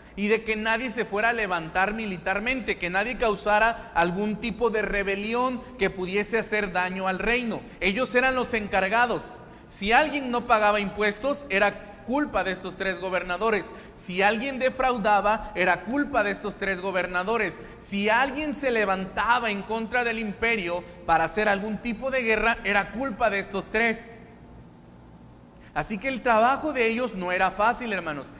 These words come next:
Era una grande responsabilidad. ¿A usted no le estresa un poquito la responsabilidad, hermanos? A veces nos estresa saber que bajo nosotros, hermanos,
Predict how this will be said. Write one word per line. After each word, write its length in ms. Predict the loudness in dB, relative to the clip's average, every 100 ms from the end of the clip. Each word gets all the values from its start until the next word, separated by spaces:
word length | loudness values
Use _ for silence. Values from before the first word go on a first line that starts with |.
| -6
Era 240 | 0 2
una 260 | 2 2 0
grande 580 | 0 -2 0 0 0 0
responsabilidad. 1300 | 0 -4 -6 -6 -4 -2 -2 -4 -2 0 0 -2 -12 -20 -20 -20 -20 -20 -20 -14
¿A 60 | -12
usted 180 | -10 -8
no 80 |
le 100 | -6
estresa 400 | -8 -6 -6 -6
un 80 | -8
poquito 400 | -8 -10 -10 -6
la 140 | -4 -4
responsabilidad, 840 | -6 -10 -12 -10 -10 -8 -6 -6
hermanos? 300 | -6 -10 -12 -18 -20 -20 -20 -20 -20 -20 -20 -20 -20 -20 -6
A 80 | -2
veces 240 | -2 -2
nos 180 | -4 -6
estresa 600 | -10 -6 -4 -4 -4 -6 -10 -8
saber 420 | 0 2 2 0
que 200 | 0 0
bajo 340 | 0 -2 -2
nosotros, 580 | -6 -6 -4 -4 -4 -6
hermanos, 480 | -6 -4 -4 -6 -10